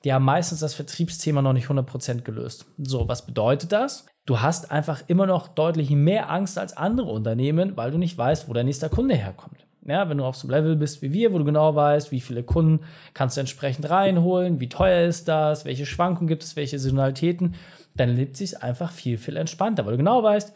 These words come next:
mache ich mehr, bekomme ich mehr. Das ist der einfachste Hebel. Und wenn du das einmal für dich verstanden hast und nachvollzogen,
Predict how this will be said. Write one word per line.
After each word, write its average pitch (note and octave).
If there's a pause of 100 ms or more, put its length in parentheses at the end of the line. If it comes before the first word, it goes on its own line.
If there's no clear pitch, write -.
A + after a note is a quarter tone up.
(380)
mache F#3
ich G3+
mehr, G#3+ (180)
bekomme C#3+
ich B2+
mehr. E2+ (220)
Das G3
ist F3+
der F3+
einfachste C#3+
Hebel. A2+ (380)
Und B2+
wenn C#3
du C#3+
das F3
einmal E3+
für D#3+
dich D3
verstanden G3
hast C#3+
und D3
nachvollzogen, D#3